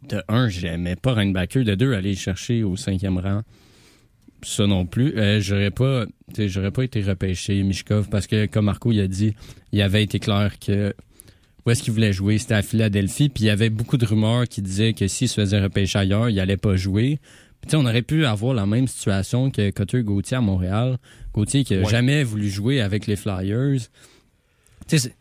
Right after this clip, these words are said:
Speaker 1: on, on aurait perdu, on aurait gaspillé une sélection top cinq repêchage pour un joueur qui aurait pas voulu jouer pour le club. Quant à moi, ça aurait été, pff, encore
Speaker 2: Et
Speaker 1: plus un désastre.
Speaker 2: Et là, on voit à cette heure comment Cotter Gauthier est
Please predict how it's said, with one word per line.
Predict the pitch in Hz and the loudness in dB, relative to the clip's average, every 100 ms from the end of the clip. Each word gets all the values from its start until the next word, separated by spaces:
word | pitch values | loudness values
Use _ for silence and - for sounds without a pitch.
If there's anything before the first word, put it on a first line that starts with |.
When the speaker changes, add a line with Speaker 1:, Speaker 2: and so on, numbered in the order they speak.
| - - _ | -20 -20 _
Speaker 1:
on, | - 117 - | -2 -2 2
on | 127 | 2
aurait | 127 143 | 4 2
perdu, | 135 160 135 160 | 0 0 0 0
on | 120 | 2
aurait | 117 135 | 2 2
gaspillé | 147 151 175 | 0 -2 0
une | 175 | 0
sélection | 131 110 101 - 135 143 147 _ _ _ - | 2 0 0 0 2 2 0 _ _ _ -2
top | 143 | -2
cinq | - 156 151 | 0 0 2
repêchage | 123 113 107 101 127 131 | 0 0 0 0 0 -2
pour | - 107 | -2 0
un | 98 | 0
joueur | 113 123 123 | 2 2 0
qui | - 107 | -2 -2
aurait | 104 | 0
pas | 117 | -2
voulu | 107 107 98 | -2 -4 -2
jouer | 123 | -2
pour | 120 98 | -2 -2
le | 92 | -2
club. | - 110 117 113 - - - - - | 0 0 0 -4 -10 -20 -20 -20 -4
Quant | 123 | -2
à | 113 101 | 2 0
moi, | 92 95 104 101 | 2 2 2 0
ça | - 95 | 0 -2
aurait | 92 90 | 0 -2
été, | - 101 98 | -2 -2 -2
pff, | - - - - | -4 -18 -16 -10
encore | 85 90 107 98 - | -4 -2 0 -2 -2
Speaker 2:
Et | |
Speaker 1:
plus | 120 127 | -2 0
un | 101 | 0
désastre. | 90 87 95 107 - - - | 0 0 0 -2 -4 -18 -10
Speaker 2:
Et | 107 | -4
là, | 113 | 0
on | 113 | 0
voit | 107 113 110 | 0 0 0
à | 101 | -4
cette | - | -4
heure | 110 110 - | -4 -4 -4
comment | 98 101 | -4 -2
Cotter | 101 95 101 | -2 -4 -4
Gauthier | 98 92 90 107 104 98 | -2 -4 -4 -4 -2 -2
est | 90 | -4